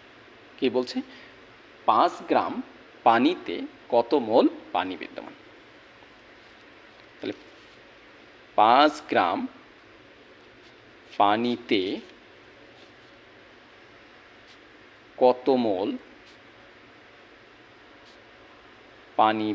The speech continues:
বিদ্যমান? দেখো, এই অঙ্কটা একেবারেই সহজ। পাঁচ গ্রাম পানিতে কত মোল বিদ্যমান? এখন আমার কথা হচ্ছে যে এক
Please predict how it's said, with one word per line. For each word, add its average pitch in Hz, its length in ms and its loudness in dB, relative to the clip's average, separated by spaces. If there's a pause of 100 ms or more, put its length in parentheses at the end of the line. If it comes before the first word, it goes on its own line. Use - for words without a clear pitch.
বিদ্যমান? 82 400 -8 (3500)
দেখো, 302 180 4 (120)
এই 170 100 2
অঙ্কটা 170 300 -2
একেবারেই 190 380 -2
সহজ। 113 320 2 (680)
পাঁচ 160 220 6 (120)
গ্রাম 185 200 4 (180)
পানিতে 120 320 2 (140)
কত 147 180 4 (120)
মোল 139 200 2
বিদ্যমান? - 300 -14 (440)
এখন 170 240 -2
আমার 190 200 0
কথা 175 220 -2
হচ্ছে - 280 -12 (640)
যে 143 80 2 (560)
এক 202 100 -2